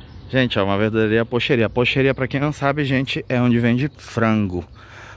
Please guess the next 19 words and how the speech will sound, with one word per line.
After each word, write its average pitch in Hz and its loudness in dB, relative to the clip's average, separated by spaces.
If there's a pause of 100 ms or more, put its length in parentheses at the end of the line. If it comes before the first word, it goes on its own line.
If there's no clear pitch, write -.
(160)
Pocho 123 2
é 107 -2
frango, 104 -2 (360)
né? 110 -2 (680)
A-, 110 2 (200)
a-, 127 2 (140)
aqui 160 0 (340)
se - -2
fala 139 0
pocho. - 0 (680)
Em - -4
alguns 113 4
outros 117 0
países 113 0
se 123 -4
fala 104 0
poio, 113 2 (440)
né? 104 -2 (160)
Poio. 107 2